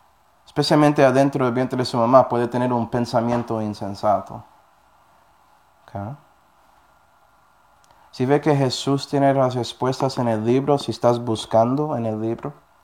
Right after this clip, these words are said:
¿Ok? Entonces, ¿qué pasó?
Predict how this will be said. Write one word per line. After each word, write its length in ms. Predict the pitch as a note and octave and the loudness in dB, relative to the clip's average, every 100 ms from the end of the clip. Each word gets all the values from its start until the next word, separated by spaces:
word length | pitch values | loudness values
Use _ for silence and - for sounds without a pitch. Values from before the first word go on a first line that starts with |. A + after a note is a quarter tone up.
| _ _ _ _ _ _ _ _ _ _ _ _ _ _ _ _ _ _ _ _ _ _ - - | _ _ _ _ _ _ _ _ _ _ _ _ _ _ _ _ _ _ _ _ _ _ -20 -10
¿Ok? 320 | G#2+ A2 C#3+ - _ _ _ _ _ _ _ - _ _ _ _ _ _ _ _ _ _ _ _ _ _ _ _ _ _ | -8 -6 -10 -16 _ _ _ _ _ _ _ -20 _ _ _ _ _ _ _ _ _ _ _ _ _ _ _ _ _ _
Entonces, 580 | C3+ C3 G#3 B3 A#3 D3+ | 0 4 6 6 4 0
¿qué 160 | - E3+ | 2 4
pasó? 520 | G3 F#3+ B3+ F#3+ G#2 | 6 6 4 2 -2